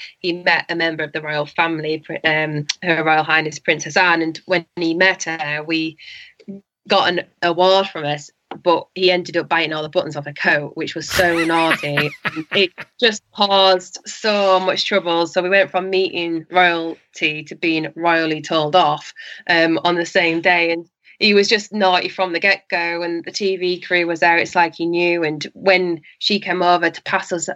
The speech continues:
Speaker 1: our award for raising awareness for charity, Alfie just grabbed the award out of her hands and he wouldn't let it go out of his mouth. And it was all getting
Speaker 2: Mine, it's
Speaker 1: filmed
Speaker 2: my
Speaker 1: and I
Speaker 2: award. <laughs>
Speaker 1: Basically, yeah, and I was just mortified.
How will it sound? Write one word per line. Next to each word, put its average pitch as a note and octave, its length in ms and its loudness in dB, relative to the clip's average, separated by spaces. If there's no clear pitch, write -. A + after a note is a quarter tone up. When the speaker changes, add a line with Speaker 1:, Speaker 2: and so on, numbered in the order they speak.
Speaker 1:
our E3+ 200 4
award E3 420 2
for D3+ 140 -8
raising E3+ 440 0
awareness D#3+ 380 2
for D3 60 -8
charity, F3+ 640 0
Alfie F#3 280 2
just F#3 220 -2
grabbed F3+ 360 2
the E3+ 120 -2
award E3 380 -2
out C#3+ 160 2
of C#3+ 60 -8
her D3 60 -2
hands G3 520 0
and D3+ 120 -6
he D3 160 -6
wouldn't E3+ 220 -4
let D#3 140 0
it - 160 -6
go D#3+ 120 -2
out D3+ 240 -2
of C#3+ 80 -2
his C#3+ 200 -4
mouth. F#3+ 520 4
And D#3 120 -10
it E3+ 80 0
was F#3 120 0
all C4+ 160 4
getting B3 180 4
Speaker 2:
Mine, B3+ 220 2
it's G3+ 200 0
Speaker 1:
filmed A3 100 -4
Speaker 2:
my C4+ 160 4
Speaker 1:
and A#3+ 100 4
I A3 60 0
Speaker 2:
award. F#3+ 480 -2
<laughs> - 720 -4
Speaker 1:
Basically, C4 840 -2
yeah, G3 200 4
and G3 100 2
I G#3 120 2
was G#3 120 -10
just G3 220 -14
mortified. F#3 800 -2